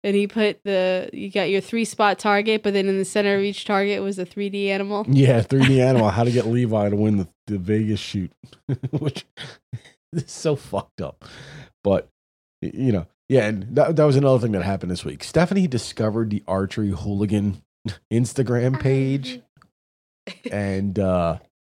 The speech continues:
Speaker 2: needless to say, yesterday night, as I'm talking to our friend Don and Doug in Florida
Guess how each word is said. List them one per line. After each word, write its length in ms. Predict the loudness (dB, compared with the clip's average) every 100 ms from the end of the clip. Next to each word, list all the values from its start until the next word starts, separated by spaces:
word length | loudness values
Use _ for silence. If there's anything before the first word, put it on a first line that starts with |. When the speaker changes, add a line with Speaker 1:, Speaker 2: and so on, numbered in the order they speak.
| _ _ _ _ -2
Speaker 2:
needless 420 | 2 6 4 4
to 100 | 2
say, 260 | 2 4
yesterday 520 | 4 2 2 0 0 2
night, 220 | 2 0
as 420 | 0 0 0 -6 -16 _ _ -4
I'm 260 | 0 2
talking 420 | 4 4 4 2 0
to 160 | 2
our 120 | 2 0
friend 360 | 0 0 2
Don 420 | 2 2 2 2
and 180 | 0 -2
Doug 320 | 0 0 0
in 220 | -2 -6 -6
Florida 640 | -2 4 6 6 4 0